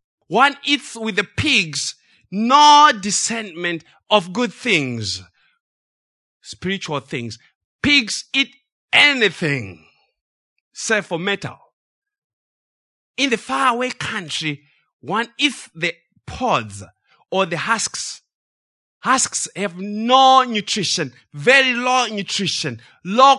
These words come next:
quality food, food that is only fit for pigs, the lowly and unclean animals. They eat the pods of works righteousness,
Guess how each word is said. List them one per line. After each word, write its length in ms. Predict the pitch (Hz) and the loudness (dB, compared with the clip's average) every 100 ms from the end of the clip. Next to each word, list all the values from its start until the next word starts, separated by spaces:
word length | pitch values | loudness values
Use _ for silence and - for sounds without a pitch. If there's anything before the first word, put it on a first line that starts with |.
| - | 0
quality 460 | - 262 233 190 | -4 -2 -4 -6
food, 640 | 208 - - 233 196 147 123 _ _ | -8 -10 -6 0 0 0 -12 _ _
food 500 | _ - 277 277 233 151 | _ -10 -2 -2 -2 -4
that 240 | 185 233 | -6 -4
is 160 | 233 - 214 | -6 -8 -4
only 320 | 240 247 247 | -4 -2 -6
fit 560 | - - - 277 269 | -8 -20 -2 0 0
for 400 | 220 - 240 208 _ | -6 -10 -6 -6 _
pigs, 480 | - 254 214 165 147 - _ _ | -4 0 0 -2 -10 -12 _ _
the 160 | 139 170 | -4 -2
lowly 680 | 175 214 175 139 131 127 117 _ | 0 2 2 0 -4 -8 -12 _
and 180 | - 143 | -8 -8
unclean 600 | 143 147 143 - 165 151 - | -6 -10 -10 -14 -10 -10 -10
animals. 960 | 123 117 95 92 80 - - - - - _ _ _ _ _ | -12 -12 -16 -20 -14 -12 -10 -12 -16 -20 _ _ _ _ _
They 220 | 151 208 - | 0 0 2
eat 300 | 285 247 185 | 0 0 -4
the 80 | 202 | -6
pods 600 | - - 269 240 185 - - - | -6 -2 0 0 -2 -16 -20 -2
of 220 | 226 190 | -2 -2
works 420 | 214 269 262 - 208 | -2 -2 -2 -6 -4
righteousness, 1120 | 196 220 233 - 190 - 165 139 - - - | 0 2 2 -2 -8 -6 -4 -4 -4 -6 -8